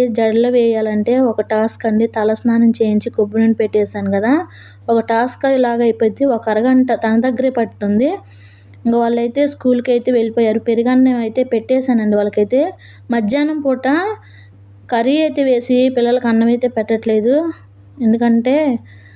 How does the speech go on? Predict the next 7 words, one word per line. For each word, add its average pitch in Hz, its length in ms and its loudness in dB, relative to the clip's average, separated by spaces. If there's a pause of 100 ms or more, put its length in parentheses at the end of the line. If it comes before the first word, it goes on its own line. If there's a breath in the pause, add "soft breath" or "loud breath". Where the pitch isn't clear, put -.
(160 loud breath)
కొంచెం 220 260 -2
ఎండలకి 254 380 0
కర్రీ 233 360 0
కన్నా 247 320 2
పెరుగన్నమే 240 640 0
కొంచెం 233 380 0 (240)
పొట్టలో 233 400 0